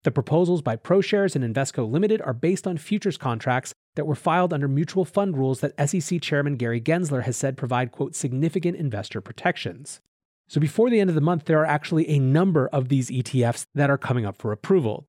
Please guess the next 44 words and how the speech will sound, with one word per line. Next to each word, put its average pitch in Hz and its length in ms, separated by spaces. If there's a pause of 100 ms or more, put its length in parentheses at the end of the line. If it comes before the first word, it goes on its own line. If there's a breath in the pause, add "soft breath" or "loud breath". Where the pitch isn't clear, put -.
There's 113 220
the 113 100
ProShares 170 540
Bitcoin 160 360
Strategy 156 400
E 160 120
T 151 180
F, 151 240
the 104 140
Valkyrie 147 480
Bitcoin 147 340
Strategy 151 400
E 147 120
T 151 200
F, 151 160
the 110 180
Invesco 180 480
Bitcoin 185 320
Strategy 180 380
E 165 160
T 170 160
F, 180 180 (300)
and 139 80
the 143 60
Van 156 200
Eck 170 240
Bitcoin 143 300
Strategy 120 460
E 123 40
T 123 200
F, 127 140 (100)
all 156 280
with 131 220
those 139 160
potential 135 380
approval 156 340
dates 127 280
that 139 160
happened 160 360
during 131 200
the 139 60
month 104 200
of 104 100
October. 123 540